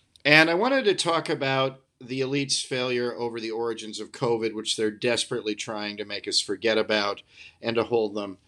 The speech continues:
accountable. And I think accountability is one of the most important Jeffersonian qualities to keeping republics going.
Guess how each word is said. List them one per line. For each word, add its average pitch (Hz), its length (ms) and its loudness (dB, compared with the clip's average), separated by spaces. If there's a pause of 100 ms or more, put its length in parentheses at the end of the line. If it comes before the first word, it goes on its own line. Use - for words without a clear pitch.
(260)
accountable. 101 760 -6 (480)
And 135 280 8
I 151 120 10
think 196 200 8
accountability 123 800 4
is 110 160 0
one 117 140 -6
of 113 60 0
the 113 60 -2
most 107 300 -4
important 120 580 -2 (300)
Jeffersonian 113 800 0
qualities 101 640 -2
to 107 60 -8
keeping 104 380 -8
republics 98 640 0
going. 95 440 -2